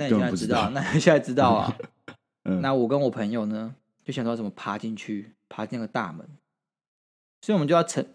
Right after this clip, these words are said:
Speaker 2: 我们在围墙旁边待着。然后这时候我就这样爬进去的时候，找一，路人一过来，然后我马上就假装在聊天这样。然后路人就很，用很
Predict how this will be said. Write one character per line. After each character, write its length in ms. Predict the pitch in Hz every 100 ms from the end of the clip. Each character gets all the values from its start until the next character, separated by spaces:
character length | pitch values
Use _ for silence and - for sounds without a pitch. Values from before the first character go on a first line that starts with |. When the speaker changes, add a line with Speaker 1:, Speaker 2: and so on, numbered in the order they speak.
| -
Speaker 2:
我 60 | 143
们 80 |
在 80 | 147
围 160 | 151 120
墙 180 | 120 117
旁 180 | 107
边 220 | 110 110 120
待 260 | 107 98
着。 220 | 104 - - _ _ _ _ _ _ _ _ _ _ _ - - _ _ _ _ 123
然 120 | 143
后 240 | 180 180 _ _
这 140 | - 226
时 80 | 185
候 80 |
我 60 | 165
就 60 | 170
这 80 |
样 80 | 175
爬 200 | - 143
进 100 | 156
去 80 | 170
的 60 | 151
时 80 |
候， 100 | 147
找 240 | 143 113 107
一， 100 | 180 - 233
路 180 | 190
人 100 | 147
一 60 | 131
过 180 | 165 147
来， 80 | 113
然 160 | 110
后 120 | 135 120
我 40 |
马 200 | 110 104
上 100 | 117
就 100 | 123 - _
假 140 | 101
装 100 | 104
在 80 | 113
聊 220 | 107 -
天 260 | - 98 92
这 80 |
样。 160 | 95 - - _ _ _ _ _ _ _ _ _ _ _ _ -
然 100 | 135
后 40 |
路 100 | 180
人 100 | 156
就 120 | 151
很， 220 | 151 117 175
用 120 | 165
很 100 | 131